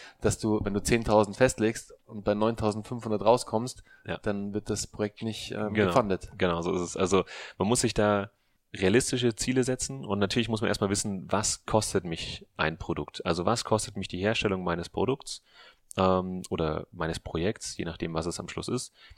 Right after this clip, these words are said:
Speaker 2: was für Kosten habe ich? Und da darf man dann auch nicht vergessen, man darf nicht nur ausschließlich die Produktkosten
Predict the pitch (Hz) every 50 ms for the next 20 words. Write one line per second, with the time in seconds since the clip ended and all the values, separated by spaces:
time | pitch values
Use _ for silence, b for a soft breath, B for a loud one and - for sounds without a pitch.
0 | B - - 101 - - 92 - - 123 - - - 92 87 85 90 95 101 87
1 | 85 80 92 110 - - 107 98 90 76 90 95 117 127 - - 123 107 95 95
2 | 110 - - 131 135 139 b b b b b b b b b b _ - 92 87
3 | 92 104 - - 98 - - - - 98 101 110 127 139 135 120 101 92 - -
4 | 107 104 101 104 - 107 98 98 95 - 92 - - 101 117 123 - - 101 95
5 | - - - 92 90 87 82 80